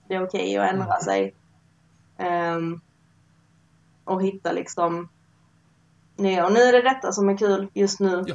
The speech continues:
Speaker 1: Så att nu kör jag mot det. Eh, imorgon kanske jag vaknar och tänker, "Nej, fy fan, varför? Nu ska jag göra något annat." Och då, då gör man det.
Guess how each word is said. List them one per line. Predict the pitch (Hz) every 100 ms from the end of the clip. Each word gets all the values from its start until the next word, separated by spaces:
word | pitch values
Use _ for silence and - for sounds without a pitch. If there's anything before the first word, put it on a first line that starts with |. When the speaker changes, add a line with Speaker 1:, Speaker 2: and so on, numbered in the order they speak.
| -
Speaker 1:
Så | -
att | 190
nu | 196 196
kör | 190 190
jag | 175
mot | 180 175
det. | 180 175 - _ _ _ _ _
Eh, | - 185 180 185
imorgon | 202 208 190 180 185
kanske | 185 185 190
jag |
vaknar | 185 185 185 165
och | 170
tänker, | 170 160 151
"Nej, | - 196 180
fy | 165 -
fan, | - - 170
varför? | 175 175 170 165 175 -
Nu | 185 180
ska | 175 185
jag | 175 170 170 175
göra | 185 185
något | 180
annat." | 185 170 -
Och | 196
då, | 185 175 180 - _ _ _
då | 294
gör | 349
man | 330 320
det. | 220